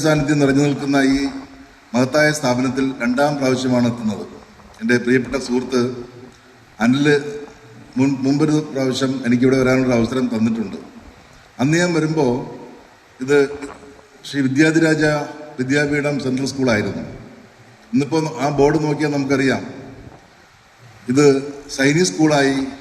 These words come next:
കേന്ദ്ര സർക്കാർ നമ്മുടെ സ്കൂളിനെ ആ ഒരു തലത്തിലേക്ക് ഉയർത്തിയിരിക്കുകയാണ്.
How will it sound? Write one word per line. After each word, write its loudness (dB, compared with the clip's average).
കേന്ദ്ര 0
സർക്കാർ 0
നമ്മുടെ 4
സ്കൂളിനെ 2
ആ 0
ഒരു 2
തലത്തിലേക്ക് 2
ഉയർത്തിയിരിക്കുകയാണ്. 0